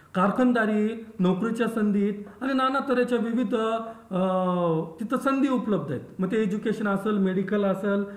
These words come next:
किंवा entertainment असेल, अशा गोष्टीचं तिथं उपलब्ध असल्यामुळे आपण शहरी भागाचं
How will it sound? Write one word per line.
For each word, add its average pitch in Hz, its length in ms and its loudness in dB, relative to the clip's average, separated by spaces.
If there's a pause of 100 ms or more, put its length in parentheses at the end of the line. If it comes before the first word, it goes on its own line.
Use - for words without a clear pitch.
(240)
किंवा 214 320 2
entertainment 214 800 0
असेल, 139 380 -4 (720)
अशा 214 280 2
गोष्टीचं 277 480 0
तिथं 254 360 0 (920)
उपलब्ध 233 360 2
असल्यामुळे 220 460 0
आपण 208 280 0
शहरी 208 280 0
भागाचं 202 680 0